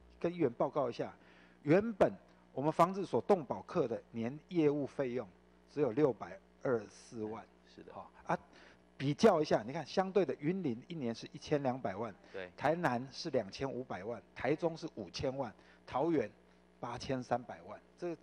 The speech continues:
Speaker 1: 就可以看出来我们相对的，因为我们县的经费是拮据的。
Speaker 2: 好，那重点来了哈，这种事情，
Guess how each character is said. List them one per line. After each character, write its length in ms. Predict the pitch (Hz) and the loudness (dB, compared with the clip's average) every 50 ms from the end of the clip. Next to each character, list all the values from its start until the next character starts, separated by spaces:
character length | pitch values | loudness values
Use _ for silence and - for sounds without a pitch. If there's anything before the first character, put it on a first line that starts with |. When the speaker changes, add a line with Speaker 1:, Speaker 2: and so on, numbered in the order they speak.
| - - | -18 -4
Speaker 1:
就 160 | - 185 165 | 0 0 2
可 80 | 139 131 | 2 0
以 100 | 135 135 | -4 -8
看 180 | - - 151 131 | -4 -4 -4 -2
出 120 | - - | 4 6
来 60 | 147 123 | 6 6
我 120 | 117 110 | 6 2
们 200 | 101 104 113 - - - - - - | -2 -4 -8 -10 -12 -18 -20 -20 -18
相 320 | - - - - 165 165 165 | -12 2 4 4 4 4 0
对 180 | - 180 160 135 | 0 2 2 2
的， 100 | 120 123 | 2 -2
因 120 | 143 143 | -6 -6
为 120 | 151 139 127 | -4 -4 -4
我 120 | 107 104 | -4 -4
们 120 | 104 110 110 | -6 -8 -10
县 240 | - - 156 127 110 107 - - | -4 -4 -4 -4 -4 -8 -10 -12
的 140 | 117 107 98 - _ - - - | -12 -12 -12 -14 _ -20 -20 -14
经 180 | - - 143 143 | -6 -4 -2 4
费 160 | 139 156 123 | 4 4 4
是 140 | 107 - 123 | 2 -4 -10
拮 260 | - - 85 95 107 104 | -10 -10 -8 -8 -8 -8
据 180 | - - 131 104 | -8 -12 -12 -12
的。 140 | - - - - - | -14 -18 -20 -20 -10
Speaker 2:
好， 240 | - 95 92 87 - - - | -6 -4 -4 -4 -6 -12 -10
那 420 | - 123 127 123 117 110 104 98 90 92 | -4 -2 0 0 0 -2 -2 -4 -6 -6
重 220 | - - 131 113 101 | -2 -2 -2 0 -2
点 120 | 95 87 | -4 -4
来 140 | 78 78 76 | -4 -6 -8
了 100 | 78 82 | -8 -6
哈， 180 | 85 85 80 78 | -6 -6 -6 -4
这 80 | - 135 | -2 0
种 120 | 131 104 | 0 0
事 180 | 90 - 135 117 | -2 -2 -4 -4
情， 300 | 95 98 90 82 78 78 | -4 -4 -8 -8 -10 -14